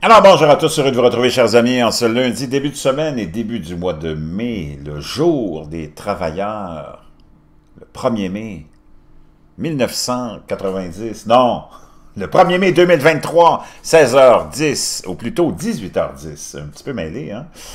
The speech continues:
<laughs> du Québec. Heureux de vous retrouver. À Paris, ça va très, très mal. Beaucoup de manifestations, beaucoup de casse, nous rapporte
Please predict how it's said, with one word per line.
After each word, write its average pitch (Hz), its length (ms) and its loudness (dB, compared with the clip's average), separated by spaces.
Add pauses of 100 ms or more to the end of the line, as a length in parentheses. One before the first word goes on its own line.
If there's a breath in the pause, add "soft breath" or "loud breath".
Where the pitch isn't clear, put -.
(220 loud breath)
<laughs> - 400 -14
du 92 140 -12
Québec. - 640 -4 (600 soft breath)
Heureux 95 220 -2
de 104 60 -4
vous 95 80 -4
retrouver. 95 420 2
À 113 80 6
Paris, 117 460 2
ça 95 240 -2
va 98 480 0 (880)
très, 156 260 -2
très 80 220 -6
mal. 69 320 -16 (640)
Beaucoup 123 340 -4
de 127 80 -2
manifestations, 107 960 -4 (260 loud breath)
beaucoup 151 480 0
de - 120 -8
casse, 151 500 -2
nous 110 120 -4
rapporte 117 680 -2